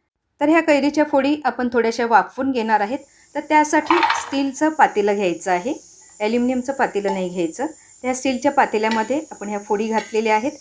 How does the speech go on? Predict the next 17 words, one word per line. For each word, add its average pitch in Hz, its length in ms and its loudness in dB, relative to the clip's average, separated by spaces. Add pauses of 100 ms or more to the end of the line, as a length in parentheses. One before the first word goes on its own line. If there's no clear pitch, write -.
(240)
आणि 285 160 0
त्यामध्ये 277 460 4
त्या 294 160 -4
फोडी 294 400 2
कैरीच्या 247 580 -4
बुडतील 226 520 -4 (100)
एवढंच 226 440 -2 (120)
पाणी 202 240 -2
घालायचं 180 440 -2
आहे, 226 380 -4 (1000)
खूप 240 160 -6
जास्त 214 280 4
पाणी 220 280 -2
नाही 196 160 -6
घालायचं. 180 460 -4 (360)
आणि 269 160 -2
त्यानंतर 269 580 0